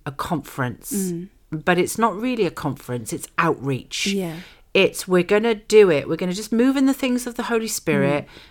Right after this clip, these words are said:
Speaker 1: and see what happens. Out of my mouth immediately went, "No, no, no, no, no, Craig. That is so out of date.
Speaker 2: Mm.
Speaker 1: That's not how God's moving in today.
Speaker 2: Mm.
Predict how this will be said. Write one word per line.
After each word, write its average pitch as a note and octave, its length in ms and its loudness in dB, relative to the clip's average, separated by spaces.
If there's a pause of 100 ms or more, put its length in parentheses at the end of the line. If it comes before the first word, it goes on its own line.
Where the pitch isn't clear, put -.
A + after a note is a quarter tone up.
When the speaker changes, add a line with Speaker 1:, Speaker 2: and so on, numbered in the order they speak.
Speaker 1:
and D#3+ 140 -2
see - 180 0
what D#3+ 140 -2
happens. C3 480 -4 (160)
Out A3+ 180 8
of C4+ 80 4
my A#3+ 220 4
mouth F3 340 2
immediately E3+ 480 0
went, D3 240 0 (380)
"No, D4+ 320 8
no, G3 240 6
no, B3+ 320 8
no, A#3+ 280 8
no, E4+ 440 12
Craig. G3+ 640 6
That F3+ 320 4
is F#3 100 -2
so B3+ 800 4 (320)
out G#3 240 10
of F3 80 -4
date. - 480 -2
Speaker 2:
Mm. F#3+ 380 -4 (340)
Speaker 1:
That's B3+ 260 6
not G#3 200 4
how G3 140 0
God's F3 300 -2
moving D3 480 0
in D3 220 -6
today. C#3 580 -2
Speaker 2:
Mm. F#3+ 160 -6